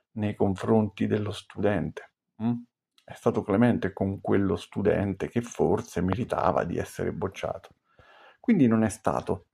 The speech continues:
troppo severo. Però attenzione, perché la clemenza non vuol dire sempre perdono completo, vuol dire attenuare la,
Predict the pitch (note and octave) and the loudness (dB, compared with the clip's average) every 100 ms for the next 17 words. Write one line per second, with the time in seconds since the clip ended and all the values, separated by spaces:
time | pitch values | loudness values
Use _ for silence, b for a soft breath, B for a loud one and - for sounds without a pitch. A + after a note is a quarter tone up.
0 | _ - F#2+ - - - - F#2 F2 D#2+ | _ -2 -2 -2 -4 -4 -4 -2 2 0
1 | D#2+ E2+ F#2 _ _ _ _ _ B B | 2 0 -2 _ _ _ _ _ B B
2 | B B B - D3 - - G#2 B2+ G#2+ | B B B 4 4 4 0 0 4 4
3 | F#2+ G2 F#2 G2 G2+ A#2 A2+ G#2+ G2+ G2+ | 2 2 0 2 2 4 2 0 0 0
4 | G2 G2+ G2+ A#2+ A#2 G#2+ G2+ F#2+ F#2 F#2+ | 2 2 6 6 6 2 0 0 -2 -4
5 | - _ - G#2 G#2+ A2+ A2+ G2 - G2 | -6 _ -8 -6 0 2 4 2 -2 -2
6 | F#2 - F2 F#2 E2+ - E2+ F2+ _ _ | -2 -2 0 0 -2 -6 -8 -10 _ _
7 | _ _ A3 G#3 E3+ B3+ D3 B2 A#3+ - | _ _ -6 -4 0 0 2 -2 -2 -8
8 | - _ G#3 A#3 - D#2 C2 F#2+ - - | -10 _ -4 -2 0 0 0 -2 -4 -4
9 | C2+ - - | -4 -4 -6